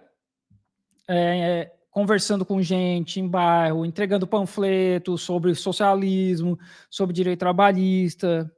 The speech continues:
E é isso aí, cara. Por quê? Porque ela, ela estudou um pouco, ela leu bastante, ela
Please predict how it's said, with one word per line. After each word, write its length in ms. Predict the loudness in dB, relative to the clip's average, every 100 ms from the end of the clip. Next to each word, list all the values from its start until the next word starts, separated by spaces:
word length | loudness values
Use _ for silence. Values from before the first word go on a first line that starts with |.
| -10
E 100 | -8
é 60 |
isso 200 | -6 -8
aí, 160 | -8 -8
cara. 280 | -6 -6 -6 -14 _
Por 100 | -6
quê? 140 | -6
Porque 220 | -12 _ -8
ela, 220 | -6 -8 _ _ _ _ _ _ _ _ -20 -18
ela 140 | -12 -12
estudou 600 | -8 -4 0 4 4 2
um 60 |
pouco, 300 | 0 0 0
ela 100 | 0
leu 100 | 0
bastante, 560 | 2 0 0 -2 -2 0
ela 260 | 0 0